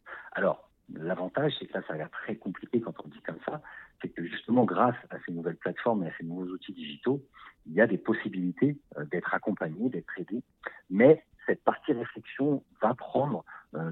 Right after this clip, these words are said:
de, de plus en plus de sens et de plus en plus d'importance. Et on va vraiment, vous savez, ça fait, euh, je pense, vingt ans qu'on parle du vendeur conseil. Et là, on va réellement arriver dans ce que nos amis Graham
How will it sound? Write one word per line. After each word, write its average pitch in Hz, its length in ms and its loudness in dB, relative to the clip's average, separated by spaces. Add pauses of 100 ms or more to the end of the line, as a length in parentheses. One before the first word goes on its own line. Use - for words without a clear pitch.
de, 82 160 -8
de 87 100 -4 (100)
plus 131 220 2
en 113 100 8
plus - 220 -8 (300)
de - 120 -6 (120)
sens 123 300 0
et - 40 -18
de - 80 -10
plus - 200 -12
en 92 60 -6
plus - 220 -12
d'importance. - 520 -8 (640)
Et 85 100 -2
on 90 100 -2
va 131 180 6
vraiment, 117 360 6
vous - 440 -6
savez, 110 220 0
ça 98 80 -2 (120)
fait, 117 280 6
euh, 85 240 -8
je - 140 -20
pense, 113 200 -2 (180)
vingt 110 200 2
ans 135 100 10
qu'on - 180 -4
parle 107 220 4
du - 160 -10
vendeur 92 240 -4
conseil. 151 540 -4 (1080)
Et 85 80 -6
là, 127 340 8
on 92 80 -2
va 95 160 2
réellement 120 480 2
arriver 107 400 0 (440)
dans 98 180 2
ce - 240 -12
que 110 260 10
nos 87 220 0
amis 95 240 -2
Graham 92 440 4